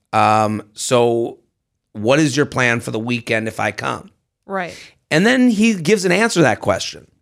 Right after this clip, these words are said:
Speaker 1: If he's like, "Well, you could stay with your friend," and, you know,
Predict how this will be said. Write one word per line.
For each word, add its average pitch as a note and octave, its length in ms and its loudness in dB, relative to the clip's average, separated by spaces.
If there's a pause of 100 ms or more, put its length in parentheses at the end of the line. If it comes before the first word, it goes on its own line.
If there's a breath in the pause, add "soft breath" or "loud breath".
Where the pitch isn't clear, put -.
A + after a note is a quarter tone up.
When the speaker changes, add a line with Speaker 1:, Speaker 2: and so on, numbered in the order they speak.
(680)
Speaker 1:
If C3 100 -2
he's A3 200 2
like, G#3+ 160 2
"Well, G#3+ 140 4
you G#3+ 100 0
could G#3 140 -2
stay A3+ 200 0
with A#3 120 2
your G3+ 80 4
friend," G3 540 2
and, D#3 180 2 (240 loud breath)
you D#3 100 2
know, E3 260 4